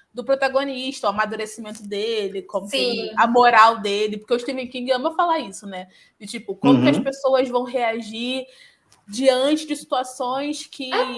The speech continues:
Speaker 2: o filme trata
Speaker 1: duvidam
Speaker 2: de
Speaker 1: a moral
Speaker 2: luto,
Speaker 1: dela.
Speaker 2: né?
Speaker 1: É.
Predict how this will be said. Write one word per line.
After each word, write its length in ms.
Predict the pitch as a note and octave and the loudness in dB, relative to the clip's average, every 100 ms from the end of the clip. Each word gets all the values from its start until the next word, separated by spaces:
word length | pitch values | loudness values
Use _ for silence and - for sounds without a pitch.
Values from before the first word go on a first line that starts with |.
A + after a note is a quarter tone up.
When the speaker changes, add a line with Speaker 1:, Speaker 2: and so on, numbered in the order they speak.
| D#4 | -2
Speaker 2:
o 60 | |
filme 400 | F#4 E4+ F4 A#4+ | -2 0 2 2
trata 220 | D4+ F4+ | 4 2
Speaker 1:
duvidam 240 | C4+ D#4 D#4 | 2 2 6
Speaker 2:
de 60 | A#4+ | 6
Speaker 1:
a 20 | |
moral 220 | F4 A4 | 8 4
Speaker 2:
luto, 120 | A#4 | 4
Speaker 1:
dela. 80 | D#4 C#4+ F4 | 0 0 -2
Speaker 2:
né? 120 | F4+ - _ _ _ - | -4 -16 _ _ _ -4
Speaker 1:
É. 920 | A#3 A#3+ C4+ D4+ F4+ F#4 A#3 F3+ | 0 2 0 -2 -2 -2 -2 -4